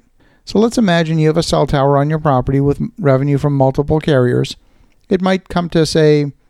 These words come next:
forty-two hundred a month in income, for example. It's not a bad income stream just for granting the right to several companies to access the easement. But if you calculate the actual value of the easement at a seven percent cap rate,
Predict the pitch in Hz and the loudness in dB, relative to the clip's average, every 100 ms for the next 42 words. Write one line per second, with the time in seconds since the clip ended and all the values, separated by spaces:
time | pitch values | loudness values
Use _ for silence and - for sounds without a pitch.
0 | _ - 170 160 175 156 165 156 160 139 | _ -4 -2 -2 0 0 0 -2 0 -2
1 | 139 160 139 123 131 - 135 123 127 117 | 0 0 0 0 -4 -2 -2 0 -2 -2
2 | 65 160 - _ _ _ - 240 220 175 | -2 -4 -6 _ _ _ -6 0 0 2
3 | 156 139 131 135 - 139 151 156 139 - | 2 2 -2 -4 -6 -4 -2 -2 -2 -4
4 | 139 139 135 143 139 - - _ _ 156 | -2 -2 0 -4 -6 -12 -20 _ _ -4
5 | 143 147 - 147 143 143 147 135 131 135 | 0 -2 -4 -2 -2 -2 -2 -2 -2 -2
6 | 139 - - 143 - 135 - 147 160 165 | -2 -2 -2 -2 0 -2 -2 0 2 2
7 | 143 123 - - _ _ _ _ - 180 | 2 -2 -4 -18 _ _ _ _ -4 -2
8 | 202 190 - 208 - 180 160 - - - | -2 -2 0 -2 0 0 0 -2 -8 -6
9 | 151 - 165 151 156 156 165 165 202 156 | -6 -2 0 0 0 0 0 -2 -4 -6
10 | 196 190 160 151 123 - 151 143 - 143 | -4 0 0 0 -2 -2 -2 -2 -2 -2
11 | 147 156 156 156 - 185 - 127 127 | 0 -2 -2 -4 -2 -4 0 0 -2